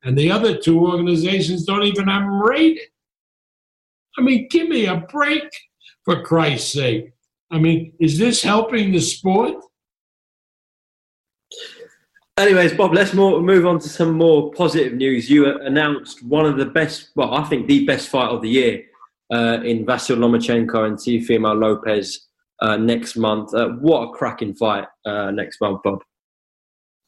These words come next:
Speaker 1: Yeah, I mean, again, uh, I'm grateful that we're able to get this fight on, thanks to E S P N, which is putting up the money to pay the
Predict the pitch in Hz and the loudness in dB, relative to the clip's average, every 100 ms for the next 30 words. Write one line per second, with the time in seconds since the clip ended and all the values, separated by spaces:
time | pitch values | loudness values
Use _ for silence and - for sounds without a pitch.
0 | _ _ _ _ - 175 233 202 - 123 | _ _ _ _ -4 -2 0 0 -2 -4
1 | 139 135 127 123 123 - _ _ 117 131 | -2 0 0 0 -2 -8 _ _ -2 0
2 | 180 175 123 123 - _ _ _ _ _ | 0 -2 -4 -8 -12 _ _ _ _ _
3 | 107 107 113 123 - - 120 110 127 135 | -4 0 0 -2 -6 -2 -2 2 2 0
4 | - 151 147 131 - _ _ 113 113 120 | -2 0 0 -2 -10 _ _ 0 2 2
5 | 127 123 - 123 123 123 113 - 120 107 | 0 -2 0 -2 0 -2 -2 -4 -4 -2
6 | 107 113 139 160 - _ _ 117 117 123 | -2 0 -2 -4 -10 _ _ -4 -2 -2
7 | - 120 113 117 120 113 - - 107 107 | -4 -4 0 2 2 0 -2 -2 0 0
8 | 127 143 - _ _ - 107 - 95 - | -2 -2 -8 _ _ -6 -4 -2 -6 -8
9 | - 127 127 113 113 123 - _ _ _ | -2 0 2 0 0 -2 -6 _ _ _
10 | - 95 101 120 127 127 120 - - 110 | -4 0 2 2 2 0 -4 -12 -6 0
11 | 120 113 | 2 0